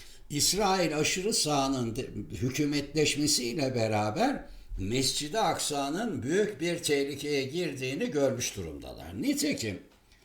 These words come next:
yedi Ekim iki bin yirmi üç yaşandıktan hemen sonra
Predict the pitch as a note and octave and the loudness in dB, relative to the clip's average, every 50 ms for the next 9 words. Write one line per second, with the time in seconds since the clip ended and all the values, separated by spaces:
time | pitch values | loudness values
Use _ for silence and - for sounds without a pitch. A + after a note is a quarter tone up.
0 | - - - - G2+ C3 F3 G3+ - C4+ C4+ A#3+ - - - D3+ D#3 D#3 D#3 C#3 | -20 -18 -10 -4 -2 0 0 0 0 0 2 2 2 0 -2 -4 -4 -4 -6 -6
1 | - - D3+ D3+ D#3+ D#3 D#3 D#3 D3+ D3+ D#3 D#3 D#3+ D#3 - - C#3+ C#3+ - - | -6 -8 -8 -6 -4 -2 -2 -2 -2 -2 -2 -2 -2 -2 -4 -4 -4 -4 -4 -4
2 | D3+ D3 C#3+ C#3+ C#3+ C#3 - - E3 D#3+ D#3 C3+ C#3+ G#3 B3+ A#3+ G#3 D#3+ C3+ - | -4 -4 -4 -4 -6 -6 -8 -8 -8 -6 -4 -2 0 0 2 2 2 2 0 0
3 | - - G#2+ G2+ F#2 E2+ F2 G#2+ - - | -2 0 0 0 0 0 -2 -4 -6 -8